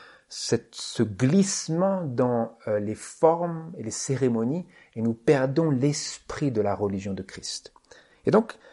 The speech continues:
mon e-, mon effort ici, par la grâce de Dieu, c'est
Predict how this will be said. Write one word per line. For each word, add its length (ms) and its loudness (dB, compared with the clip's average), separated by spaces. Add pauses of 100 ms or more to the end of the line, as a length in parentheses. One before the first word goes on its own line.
(340)
mon 220 6
e-, 160 2
mon 240 8
effort 340 6
ici, 300 0
par 180 -2
la 80 8
grâce 260 2
de 100 0
Dieu, 180 4
c'est 320 2